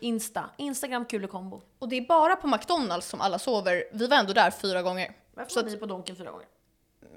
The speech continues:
Speaker 2: För att maten var inte så god. <laughs>
Speaker 1: Nej.
Speaker 2: Men, eller vissa mat var god, men inte så mycket. Eh, mm, så det vill jag gärna ha svar på.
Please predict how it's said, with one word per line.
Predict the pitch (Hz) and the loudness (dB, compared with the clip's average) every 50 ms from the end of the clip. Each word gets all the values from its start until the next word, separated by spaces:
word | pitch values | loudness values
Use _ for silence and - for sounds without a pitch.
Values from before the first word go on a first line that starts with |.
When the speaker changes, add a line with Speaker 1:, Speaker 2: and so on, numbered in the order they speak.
| - - - | -20 -20 -10
Speaker 2:
För | - 226 | -10 -8
att | 208 | -8
maten | 214 - - - - | -6 -10 -8 -8 -12
var | - - | -14 -12
inte | - - | -14 -12
så | - | -12
god. | - - - - - 392 - - | -12 -14 -14 -6 -4 -4 -4 -4
<laughs> | - - - - | -8 -20 -10 -6
Speaker 1:
Nej. | 269 277 277 262 277 269 208 190 190 226 117 - 339 339 330 339 330 277 208 - | -6 -6 -4 -2 -4 -4 -4 -6 -8 -8 -6 -8 -8 -8 -10 -12 -16 -18 -10 -4
Speaker 2:
Men, | 214 233 220 208 196 | 2 2 4 4 2
eller | - 240 254 | 2 2 2
vissa | 254 311 302 - - 254 | 2 2 0 2 2 2
mat | 185 156 - - - - 120 | 2 0 -4 -6 -12 -12 -6
var | 170 190 | -6 -4
god, | 180 170 170 - | -4 -6 -6 -4
men | 185 196 | -6 -6
inte | 196 196 196 185 | -6 -6 -10 -10
så | - 180 | -10 -12
mycket. | 175 - - - - - _ _ _ _ _ _ _ _ _ _ - _ _ | -12 -12 -12 -16 -16 -20 _ _ _ _ _ _ _ _ _ _ -20 _ _
Eh, | - 254 240 240 233 233 226 - - _ _ _ _ _ _ - | -2 0 0 0 0 -2 -6 -8 -14 _ _ _ _ _ _ -4
mm, | 240 240 240 | -4 -4 -4
så | 240 - | -4 -6
det | 247 330 320 311 285 247 208 - - - | -2 2 2 4 4 4 4 2 0 0
vill | 220 214 | 0 2
jag | 196 185 175 180 185 | 4 4 2 2 2
gärna | 180 170 156 | 2 0 0
ha | - - | -2 -4
svar | - - - - | -4 -6 -6 -6
på. | - - - | -10 -14 -16